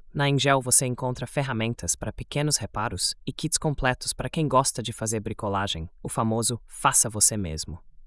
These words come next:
Quer aproveitar paredes sem marcas e uma instalação segura? Então passe na Engel ou consulte nosso time online para montar o seu kit de instalação.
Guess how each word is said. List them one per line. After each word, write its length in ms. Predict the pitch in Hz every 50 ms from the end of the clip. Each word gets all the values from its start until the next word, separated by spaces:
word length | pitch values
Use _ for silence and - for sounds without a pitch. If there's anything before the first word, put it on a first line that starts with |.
| -
Quer 180 | - - 190 185
aproveitar 580 | 175 - 170 156 139 143 127 - 147 131 123 -
paredes 440 | - - 120 120 120 110 - 107
sem 260 | - - - 151 139 131
marcas 600 | 123 113 120 117 - - - 90 85 - - -
e 80 | - 123
uma 140 | 117 113
instalação 500 | 107 - - - 107 107 98 - - 113
segura? 500 | 104 - - 98 95 117 117 92 80 - - - - - - - - - -
Então 280 | - 151 143 - 156 151
passe 320 | - - 185 175 - -
na 120 | 165 147 123
Engel 480 | 110 104 117 127 123 135 139 143 - - -
ou 120 | - 156
consulte 520 | 156 - 160 151 - - 170 165 - - 156
nosso 200 | 143 135 - 127
time 340 | - - - 135 135 127 117
online 440 | 104 101 104 104 104 90 78 82 -
para 100 | - -
montar 320 | 117 117 120 117 - 127 123
o 40 | 120
seu 180 | - 123 113
kit 260 | - - 131 - -
de 80 | - -
instalação. 640 | 101 101 - - 95 92 90 - - 82 80 82